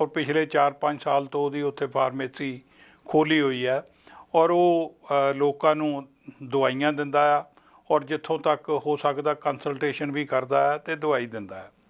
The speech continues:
ਪਰ ਉਹ ਕਹਿੰਦਾ ਕੁਝ ਅਜਿਹੇ ਕੇਸ ਹੁੰਦੇ ਆ ਜਿਹੜੇ ਤੁਹਾਨੂੰ ਡਾਕਟਰ ਕੋਲ ਹੀ ਜਾਣਾ ਪੈਂਦਾ ਆ, ਜੇ ਡਾਕਟਰ ਹੋਵੇ ਤੇ ਚੰਗੀ ਗੱਲ ਆ। ਉਹ ਕਹਿੰਦਾ, "ਮੈਨੂੰ ਲੋਕ ਕਹਿੰਦੇ ਵੀ ਤੂੰ ਇੱਥੇ ਕਿਉਂ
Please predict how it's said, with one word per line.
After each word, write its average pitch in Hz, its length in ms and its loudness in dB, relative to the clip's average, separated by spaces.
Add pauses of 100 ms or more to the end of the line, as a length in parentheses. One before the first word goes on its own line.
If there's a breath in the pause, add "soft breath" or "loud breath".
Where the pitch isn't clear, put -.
(540 loud breath)
ਪਰ 175 120 4
ਉਹ 185 100 2
ਕਹਿੰਦਾ 196 280 0
ਕੁਝ 196 300 0
ਅਜਿਹੇ 165 340 0
ਕੇਸ 170 340 -4
ਹੁੰਦੇ 156 280 2
ਆ 170 80 2
ਜਿਹੜੇ 165 320 -2
ਤੁਹਾਨੂੰ 147 600 -4 (420)
ਡਾਕਟਰ 131 480 0
ਕੋਲ 143 320 -2
ਹੀ 147 120 -4
ਜਾਣਾ 131 300 -2
ਪੈਂਦਾ 123 460 0
ਆ, 156 40 -4
ਜੇ 147 160 -6
ਡਾਕਟਰ 123 380 -4
ਹੋਵੇ 135 340 -2 (460 loud breath)
ਤੇ 156 100 2
ਚੰਗੀ 135 400 -2
ਗੱਲ 104 280 0
ਆ। - 40 -20 (680 soft breath)
ਉਹ 147 60 -2
ਕਹਿੰਦਾ, 185 240 2
"ਮੈਨੂੰ 175 300 -2
ਲੋਕ 170 260 0
ਕਹਿੰਦੇ 180 280 0
ਵੀ 190 140 -2
ਤੂੰ 180 360 -4
ਇੱਥੇ 175 240 -2
ਕਿਉਂ 160 560 0